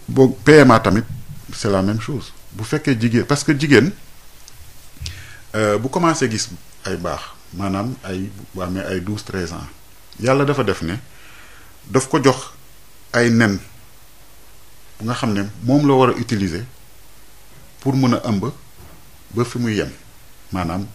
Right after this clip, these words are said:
ménopause. Waaye moom dafa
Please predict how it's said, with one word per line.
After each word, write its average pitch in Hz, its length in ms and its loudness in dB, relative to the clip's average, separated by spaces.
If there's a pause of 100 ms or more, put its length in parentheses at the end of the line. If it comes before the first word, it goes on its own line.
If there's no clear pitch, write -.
ménopause. 87 540 -8 (1200)
Waaye 120 260 6 (1800)
moom 139 320 4
dafa - 200 -2